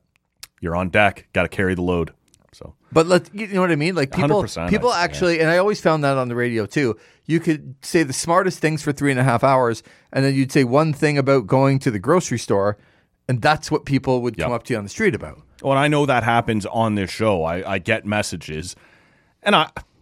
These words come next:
Speaker 1: obviously, as the guy sitting here producing these and putting them together, I love it if people listen to the whole thing. But I know that there are people out there who listen to the beginning to, for the beer talk
Speaker 2: Yeah.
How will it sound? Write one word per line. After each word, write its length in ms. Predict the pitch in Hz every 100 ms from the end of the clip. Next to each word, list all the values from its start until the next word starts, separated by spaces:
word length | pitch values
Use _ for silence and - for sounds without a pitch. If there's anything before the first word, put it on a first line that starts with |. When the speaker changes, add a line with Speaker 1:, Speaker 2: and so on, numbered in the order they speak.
| -
Speaker 1:
obviously, 640 | 104 127 92 - 90 127
as 140 | 113 90
the 60 |
guy 220 | 95 101
sitting 240 | 95 117 104
here 140 | 107
producing 420 | - 101 104 104
these 180 | 101 98
and 80 | 90
putting 200 | 110 92
them 140 | 98
together, 420 | 87 92 117 101 101
I 160 | 107 - _ _ _ _ _ _ -
love 180 | 92 107
it 40 |
if 80 | -
people 260 | 107 98
listen 220 | 95 95 101
to 60 |
the 80 | 90
whole 160 | 95 90
thing. 420 | 127 120 87 90 _ _ _ -
But 240 | 127 101 -
I 140 | 113 117
know 420 | 107 113 131 90
that 180 | 78 78
there 140 | 87
are 40 | 85
people 320 | 107 98 92
out 220 | 113 113
there 320 | - 80 78 -
who 120 | 117
listen 300 | 110 113 - 95
to 60 |
the 80 | 92
beginning 600 | 87 95 143 107 76 73 _ -
to, 120 | 107 -
for 120 | 98
the 60 |
beer 220 | 82 120 98
talk 380 | 85 73 76
Speaker 2:
Yeah. 100 | 117